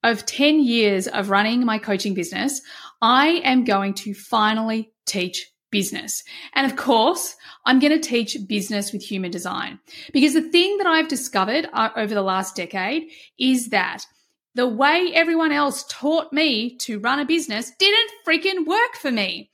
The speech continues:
So over this last decade, to create a multiple seven-figure business, I've broken all the rules. I have done everything my way. I have looked experts in the face and downright said no, all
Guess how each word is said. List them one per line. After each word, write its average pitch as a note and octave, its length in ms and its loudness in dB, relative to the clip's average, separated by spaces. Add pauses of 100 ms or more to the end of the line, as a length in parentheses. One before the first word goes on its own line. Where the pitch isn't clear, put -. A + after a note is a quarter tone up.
(340)
So F4 300 2
over F4 280 2
this F#4+ 220 -2
last G#3+ 280 0
decade, F#3 520 -6 (260)
to C#4+ 160 2
create D#4 560 2
a A3+ 140 0
multiple C4 480 2
seven-figure C4+ 480 0
business, D#4+ 420 0
I've A3+ 240 0
broken G3+ 320 0
all E4+ 300 4
the G4 100 2
rules. A#3+ 560 0 (420)
I G#3+ 180 4
have G#3 260 -2
done G#3 280 2
everything C#4+ 680 0 (100)
my G#3+ 440 2
way. G#3+ 500 2
I A3 140 2
have A3+ 360 -2 (320)
looked C4+ 540 0
experts C#4 540 0
in C4+ 100 -2
the A#3+ 80 -2
face C#4 400 0
and A3 160 -4 (180)
downright B3+ 440 2
said G#3 260 -6
no, A#3+ 640 0 (520)
all D#4 500 4